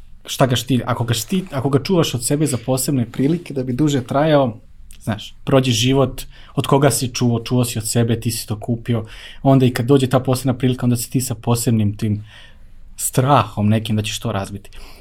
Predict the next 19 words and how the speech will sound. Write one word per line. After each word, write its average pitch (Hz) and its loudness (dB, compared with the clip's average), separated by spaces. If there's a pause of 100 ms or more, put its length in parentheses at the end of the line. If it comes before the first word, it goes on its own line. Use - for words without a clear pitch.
(220)
S 120 -6
druge 151 4
strane, 147 0 (1000)
ovaj, 117 0 (340)
znači, - -2
treba 123 4
ga 107 -2
koristiti. 107 -4
E, 101 -12 (680)
odgovor 139 2
na, 139 0
uvek 156 0
odgovor 151 4
na 135 2
koji 139 0
upućujemo 135 0
ljude 123 2
je 113 2
da 110 -2